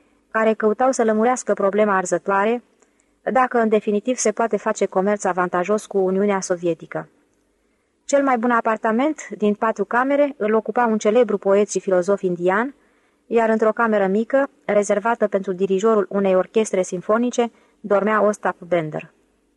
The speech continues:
Era întins îmbrăcat pe o pătură de pluș și strângea la piept valiza cu milionul. În timpul nopții, marele maestru inspirase tot oxigenul aflat în cameră,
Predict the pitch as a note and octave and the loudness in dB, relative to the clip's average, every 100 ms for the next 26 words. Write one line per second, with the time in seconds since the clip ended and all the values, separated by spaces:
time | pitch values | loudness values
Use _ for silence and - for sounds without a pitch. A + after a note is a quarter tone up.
0 | _ _ _ _ _ _ _ _ _ - | _ _ _ _ _ _ _ _ _ 2
1 | B3 D4 D4+ B3 A#3 C#4+ C#4 A#3+ A#3+ A#3 | 2 4 2 0 0 -2 0 0 0 2
2 | A#3+ G3 - G3 F#3+ A#3 A3+ G3+ F#3 E3+ | 0 -2 -2 0 2 0 0 0 0 0
3 | G3+ B3+ - - A3+ G#3+ A3 B3+ A#3 F#3+ | -2 -2 -2 -4 -4 -2 0 2 0 -2
4 | A3 A3+ - G3 F#3 G#3+ A3 G#3 - G3 | -2 -2 -2 0 2 0 0 -2 -2 -2
5 | F#3+ F#3 E3+ D#3 D3+ _ _ _ _ _ | 2 2 2 -4 -10 _ _ _ _ _
6 | _ _ _ _ - G#3+ C#4 C#4 A#3+ A3 | _ _ _ _ -4 -2 -2 0 2 2
7 | B3+ - B3+ A#3 A#3+ A#3 A3 G3+ G#3+ A#3+ | 0 -2 -2 0 2 2 2 0 0 -2
8 | A#3 G#3+ G#3 G#3 A3+ A#3+ - - B3+ A3+ | 0 0 0 -2 0 0 -2 -2 0 0
9 | G3+ G3 G#3+ G3 F3+ G3+ G3 F#3 G3 G#3 | 0 0 2 0 0 -4 -4 -4 -2 0
10 | A3+ B3 | 0 -2